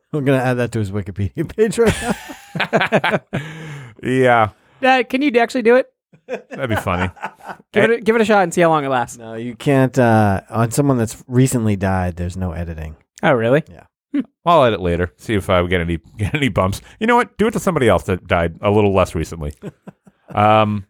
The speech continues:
Speaker 3: Yeah.
Speaker 2: we should just do it to every. Oh, imagine that was our thing. We, we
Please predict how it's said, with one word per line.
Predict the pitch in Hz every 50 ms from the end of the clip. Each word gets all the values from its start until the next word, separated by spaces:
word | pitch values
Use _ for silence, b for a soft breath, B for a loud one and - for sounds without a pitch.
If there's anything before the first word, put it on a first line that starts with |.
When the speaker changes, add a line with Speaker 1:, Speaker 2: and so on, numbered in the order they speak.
| _ -
Speaker 3:
Yeah. | - 120 151 151 - - _ _ - - - _ _ _ _ _ _ -
Speaker 2:
we | - 117
should | - 160
just | 147 - -
do | 113
it | 104 -
to | - -
every. | 82 82 85 95 - -
Oh, | - 85 87
imagine | 85 110 135 139 165
that | 160 160
was | 160 131 120
our | 98 85
thing. | - 95 92 101 104 101
We, | 101 101 107
we | - 107 110 110 120 _